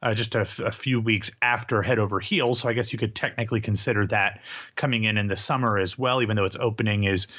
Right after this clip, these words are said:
you know, in late summer in August. So I'm guessing they're not putting anything in the Nederlander in the meantime, but we still don't know what, if anything, is going into the Court. We've talked about before their renovations and they're adding on of an annex. We don't know when that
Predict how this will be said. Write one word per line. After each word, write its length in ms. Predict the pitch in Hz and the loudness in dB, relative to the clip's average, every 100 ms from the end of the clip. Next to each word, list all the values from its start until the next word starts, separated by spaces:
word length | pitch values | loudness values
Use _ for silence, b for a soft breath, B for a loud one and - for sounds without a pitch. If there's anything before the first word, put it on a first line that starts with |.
| B B - | B B -2
you 60 | |
know, 100 | 117 | 0
in 140 | 139 120 | 2 0
late 220 | 113 - | 0 -2
summer 300 | - 110 98 | 0 2 2
in 80 | 101 | 0
August. 380 | 104 101 113 - | 0 0 0 0
So 280 | 127 110 117 - | 0 0 0 -2
I'm 160 | 98 | -2
guessing 500 | 92 113 113 165 165 | 0 0 0 0 0
they're 140 | 151 156 | 0 0
not 200 | 156 - | 0 0
putting 240 | 170 160 | 0 2
anything 280 | 160 160 165 | 0 0 0
in 120 | 165 | 2
the 60 | 160 | 2
Nederlander 520 | 160 160 160 160 160 | 2 2 2 2 2
in 80 | 156 | 2
the 80 | 160 | 2
meantime, 480 | 160 156 170 190 196 B B B | 2 0 0 0 -2 B B B
but 80 | 123 | 0
we 100 | 135 | 0
still 240 | - 202 | 0 0
don't 200 | 185 160 156 | 2 0 2
know 240 | 151 139 _ _ _ | 0 -2 _ _ _
what, 340 | 131 120 156 - | -4 0 0 0
if 160 | 131 113 | -2 0
anything, 380 | 226 190 139 120 | 0 2 2 2
is 120 | 110 | 2
going 220 | 123 113 | 2 2
into 140 | 107 101 | 2 2
the 100 | 110 | -2
Court. 320 | - 202 104 | 0 -2 0
We've 160 | 110 98 | 0 2
talked 240 | 135 117 | 0 0
about 220 | 117 113 | -2 0
before 320 | 113 - 123 | -4 0 0
their 160 | 113 107 | 2 2
renovations 640 | 104 98 113 175 - 131 | 4 2 2 0 0 0
and 100 | 120 | 2
they're 120 | 107 113 | 2 2
adding 240 | 110 104 | 2 2
on 120 | 101 | 2
of 100 | 95 | 0
an 140 | 95 - | -2 -4
annex. 500 | 143 143 143 135 - B B B | -2 0 0 -2 -6 B B B
We 60 | 107 | 0
don't 160 | 117 117 | 0 2
know 140 | 113 | 0
when 280 | 110 117 113 | 2 2 2
that 300 | 113 113 | 2 2